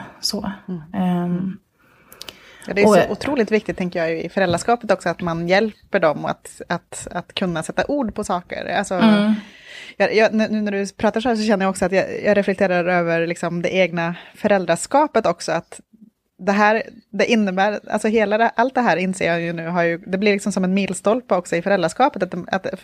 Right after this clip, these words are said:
Speaker 2: det, det krävs också en utveckling av mig som förälder, för jag tänker
Speaker 1: Mm.
Speaker 2: att fram till nu har, har ju liksom föräldraskapet egentligen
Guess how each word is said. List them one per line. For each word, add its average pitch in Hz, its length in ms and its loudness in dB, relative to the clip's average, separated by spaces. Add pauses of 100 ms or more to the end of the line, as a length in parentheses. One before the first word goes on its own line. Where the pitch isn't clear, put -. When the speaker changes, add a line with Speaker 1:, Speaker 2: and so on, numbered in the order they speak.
(100)
Speaker 2:
det, 185 160 2
det 196 180 -8
krävs 185 280 0
också 196 180 -2
en 180 80 -2
utveckling 175 480 -2
av 175 60 0
mig 226 320 0
som 170 520 -8
förälder, 262 480 2
för 190 120 -4
jag 185 60 -2
tänker 220 220 4
Speaker 1:
Mm. 226 220 6
Speaker 2:
att 233 60 0 (520)
fram 269 280 4
till 180 260 2
nu 202 300 2
har, 180 340 2
har 185 220 0
ju 170 180 -2
liksom 170 420 -8 (200)
föräldraskapet 175 580 -2
egentligen 190 240 0